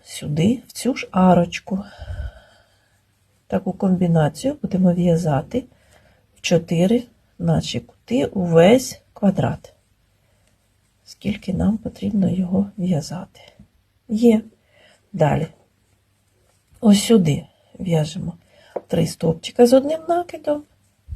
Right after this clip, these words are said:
Один. Два.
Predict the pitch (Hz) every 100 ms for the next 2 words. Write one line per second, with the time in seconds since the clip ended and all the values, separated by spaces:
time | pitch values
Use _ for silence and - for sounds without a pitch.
0 | - - - - _ _ _ _ _ _
1 | _ _ _ _ _ _ _ _ _ _
2 | _ _ _ _ _ _ 196 - 170 165
3 | 233 339 _ _ _ _ _ _ _ _
4 | _ _ _ _ _ _ _ _ _ _
5 | _ _ _ _ _ _ _ - 175 160
6 | 160 147 151 233